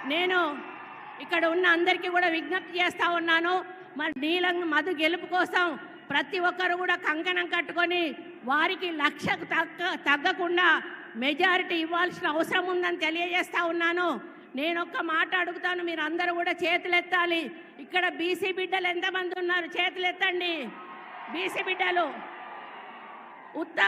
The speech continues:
బీసీ లోక్ హై సాబ్ హమారా, ఉత్తా బీసీ లోక్ హై. ఏ లోక్ పూరా ఓ బీసీ आ, कैंडिडेट नीलम मधु को जिताने के लिए तैयार है। आपका आशीर्वाद होना साहब, हम लोग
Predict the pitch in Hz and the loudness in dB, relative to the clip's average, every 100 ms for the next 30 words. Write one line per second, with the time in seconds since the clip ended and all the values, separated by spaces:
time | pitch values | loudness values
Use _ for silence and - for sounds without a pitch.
0 | 359 381 381 392 370 359 440 349 339 330 | 2 -2 -2 0 0 0 -2 -4 -2 -6
1 | 311 311 302 302 285 233 - - - - | -6 -8 -8 -8 -10 -12 -16 -20 -20 -20
2 | - - 254 359 339 349 339 370 370 359 | -20 -18 -10 -6 -4 -2 -2 2 2 2
3 | 370 339 294 220 - - - 320 339 392 | 2 2 0 -4 -12 -12 2 4 6 4
4 | 339 - 381 381 370 320 - - - 311 | 2 0 2 4 4 2 -2 -10 -4 -2
5 | 262 339 320 381 370 - - - - - | 0 0 2 2 0 -2 -10 -16 -20 -8
6 | 262 302 320 349 370 370 359 359 320 370 | 0 4 6 6 6 4 4 2 2 4
7 | 370 349 349 359 359 294 339 381 370 359 | 4 4 0 -2 -2 0 4 4 4 4
8 | 359 359 359 349 339 330 349 349 349 370 | 4 2 2 2 2 2 4 4 6 6
9 | 370 370 - - 254 330 330 339 311 320 | 6 2 -8 -6 0 0 2 2 4 4
10 | 339 480 370 403 359 349 349 349 359 359 | 4 2 0 2 2 4 2 2 2 4
11 | 370 381 - - - - 285 330 349 370 | 4 2 -4 -12 -8 -2 2 4 6 6